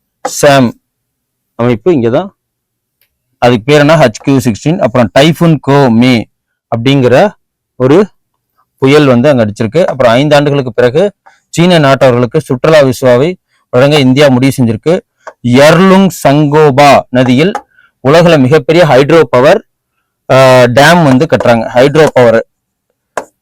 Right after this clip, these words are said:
ஓகேவா? இது வந்து நம்ம இந்தியால ஓடுற பிரம்மபுத்திரா நதி, அது அங்க தசாங்பூன்னு சொல்லுவாங்க, அங்கதான். அப்புறம்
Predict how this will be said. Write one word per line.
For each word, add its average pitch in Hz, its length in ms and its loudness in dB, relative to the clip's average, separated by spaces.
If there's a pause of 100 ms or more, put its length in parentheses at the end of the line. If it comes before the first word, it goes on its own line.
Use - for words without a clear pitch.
ஓகேவா? 123 300 2 (400)
இது 127 180 -2
வந்து 131 260 0 (520)
நம்ம 127 200 0
இந்தியால 156 380 2
ஓடுற 127 180 2 (100)
பிரம்மபுத்திரா 147 760 2 (100)
நதி, 123 420 -4 (560)
அது 131 200 0
அங்க 143 200 0
தசாங்பூன்னு 143 600 -2
சொல்லுவாங்க, 120 460 0
அங்கதான். 104 380 -4 (3750)
அப்புறம் - 300 -6